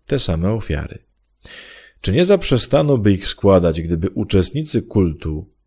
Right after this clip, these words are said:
raz oczyszczeni, nie mieli już świadomości grzechów?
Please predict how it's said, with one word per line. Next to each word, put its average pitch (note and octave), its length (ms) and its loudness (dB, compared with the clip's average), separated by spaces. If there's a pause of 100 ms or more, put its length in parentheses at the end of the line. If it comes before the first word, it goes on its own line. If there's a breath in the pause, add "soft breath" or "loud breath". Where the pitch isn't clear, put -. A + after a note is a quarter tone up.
raz G#2+ 240 4
oczyszczeni, G#2 840 -2 (220)
nie G2 260 2
mieli B2+ 360 2
już F#2+ 380 -2
świadomości F#2 680 -2
grzechów? D#2+ 640 -6